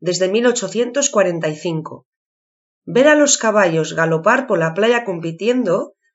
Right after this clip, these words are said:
no solo es de una belleza extrema, sino que provoca un gran placer y agitación entre el público. Pero para que la carrera sea un éxito y siga las reglas adecuadamente, hay que realizar una serie de preparativos.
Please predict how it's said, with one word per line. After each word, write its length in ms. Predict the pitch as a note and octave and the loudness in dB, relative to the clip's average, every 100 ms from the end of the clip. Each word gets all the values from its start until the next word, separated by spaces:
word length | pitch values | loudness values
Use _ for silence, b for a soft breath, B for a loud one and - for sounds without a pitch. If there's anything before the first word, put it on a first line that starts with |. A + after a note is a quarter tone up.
| _ - | _ -2
no 180 | G3+ C4+ | 4 4
solo 400 | - C#4 C4+ A#3 | 4 4 4 4
es 220 | A#3 - | 4 2
de 80 | G#3+ | 0
una 160 | G#3+ | 2
belleza 340 | G3 G3 G3+ F3+ | 2 2 0 -4
extrema, 720 | E3+ - G3 A#3+ G#3+ C3 C3 _ _ - | -4 -2 0 2 2 -2 -10 _ _ -6
sino 320 | - G3 F#3 | 0 2 2
que 100 | F3+ | 0
provoca 420 | F3+ F#3 A#3+ C4 | 0 2 2 2
un 80 | A3+ | 4
gran 260 | A3 G#3+ | 2 2
placer 600 | G3+ F3+ E3 G3 B3+ C#4+ b b | -2 -4 -2 0 0 -2 b b
y 120 | - F#3+ | -2 0
agitación 720 | E3+ F3+ E3+ E3 G3 A#3+ C#4+ | 0 -2 -4 -2 2 2 0
entre 300 | - F#3+ F3+ | -2 -2 -2
el 120 | E3+ | -4
público. 640 | F3+ D#3+ D3 - C#3 C3+ _ _ _ _ _ _ _ _ _ _ _ _ - | -4 -4 -4 -6 -10 -14 _ _ _ _ _ _ _ _ _ _ _ _ 2
Pero 260 | G#3+ G#3 | 4 6
para 260 | G3+ G3 F#3+ | 6 6 6
que 120 | F#3+ | 4
la 140 | F#3 F3+ | 2 2
carrera 460 | F#3 G#3 C#4+ G3+ | 2 4 6 4
sea 240 | - A3+ A#3 | 2 2 2
un 120 | G#3 | 2
éxito 680 | B3+ - F3 E3 F#3+ C4+ b b - | 0 -2 -4 0 0 -2 b b -8
y 140 | G3 | -2
siga 340 | - A#3 A#3+ A#3+ | 0 2 4 4
las 160 | G#3+ | 4
reglas 400 | G#3 A#3 F3+ E3 | 4 2 2 0
adecuadamente, 1120 | E3 E3 F3+ G#3 G#3+ G#3 A#3 A3 D#3+ G3+ - _ _ _ | -2 0 4 4 4 0 -4 -2 -2 -2 -4 _ _ _
hay 160 | - B3+ | 0 2
que 120 | C4+ | 4
realizar 640 | B3 G#3+ G3 A3+ B3+ C#4+ - | 4 4 2 2 2 2 -2
una 220 | A3 G#3 | 0 0
serie 320 | - A#3 C4 | 2 2 4
de 100 | A#3+ | 2
preparativos. 1000 | F#3+ F3 E3 D#3 F3 D3 C3+ - - | 2 0 0 0 -4 -6 -10 -16 -20